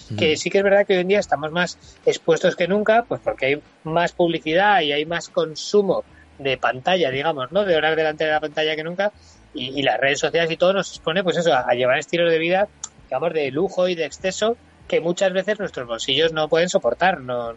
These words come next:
Speaker 2: no estamos preparados económicamente, pues para, pues, fruto por desgracia, para llevar eso, ¿no? Y, y,
Speaker 1: Ujú.
Speaker 2: y precisamente, si tú quieres poder llevar luego una vida cómoda, lo, pues tienes que poner unas,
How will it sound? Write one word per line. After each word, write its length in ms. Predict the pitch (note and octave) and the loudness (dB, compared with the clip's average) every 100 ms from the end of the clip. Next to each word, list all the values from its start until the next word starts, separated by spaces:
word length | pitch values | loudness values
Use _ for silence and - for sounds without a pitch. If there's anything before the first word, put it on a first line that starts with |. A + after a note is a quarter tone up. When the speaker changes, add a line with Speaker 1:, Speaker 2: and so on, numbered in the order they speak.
| - | -8
Speaker 2:
no 80 | A#2+ | -8
estamos 400 | - D#3 D#3+ - | 0 0 0 -2
preparados 540 | C3 C3 B2+ B2+ - | -2 2 4 4 2
económicamente, 640 | B2+ B2 B2+ B2+ B2+ C#3+ F#3+ | -6 -6 -4 -4 -4 -2 0
pues 140 | B2 | 0
para, 340 | - A2+ A2 - - - - - | 2 4 4 0 -8 -20 -20 -18
pues, 140 | - | -16
fruto 180 | - B2+ | -8 0
por 120 | B2+ | 2
desgracia, 320 | B2+ B2+ D#3 | 4 2 0
para 180 | E3+ C3+ | 0 0
llevar 260 | A#2 A#2+ B2+ | 0 -2 -2
eso, 200 | - A#2+ | -4 -6
¿no? 200 | D#3 F#3+ | -4 -4
Y, 380 | A#2+ A2 A2+ A2+ | -6 -12 -14 -12
y, 380 | C3 A#2 G#2 G2+ | -8 -6 -6 -8
Speaker 1:
Ujú. 80 | - - - - - - | -12 -16 -18 -16 -12 -6
Speaker 2:
y 60 | B2+ | -2
precisamente, 600 | B2 C3 C#3+ D3 F3 F3+ - - - | 2 2 0 2 2 2 -6 -20 -16
si 240 | - - C3+ | -6 -4 0
tú 140 | D3 | 0
quieres 240 | C#3+ E3+ - | 2 0 2
poder 280 | E3+ D#3 | 4 4
llevar 260 | D#3 E3 E3+ | 4 2 4
luego 180 | E3+ E3+ | 4 2
una 160 | E3 | 2
vida 240 | D#3+ D#3+ D#3 | 2 2 2
cómoda, 400 | F#3 G3 G3 G#3+ | 2 4 4 4
lo, 140 | C3 | 0
pues 180 | - - | -8 -8
tienes 200 | C#3 C3 | -6 -4
que 80 | - | 0
poner 180 | D#3 D#3 | 0 0
unas, 420 | D3 - - | -2 -6 -20